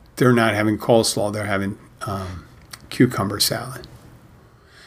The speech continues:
And they go, "Everything you said is completely different."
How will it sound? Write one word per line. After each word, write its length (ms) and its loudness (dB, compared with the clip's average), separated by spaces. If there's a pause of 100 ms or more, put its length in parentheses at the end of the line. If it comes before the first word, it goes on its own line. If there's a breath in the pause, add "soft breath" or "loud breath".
(240 loud breath)
And 120 0
they 80 2
go, 140 0
"Everything 440 0
you 100 0
said 300 2
is 100 2
completely 540 0
different." 380 -2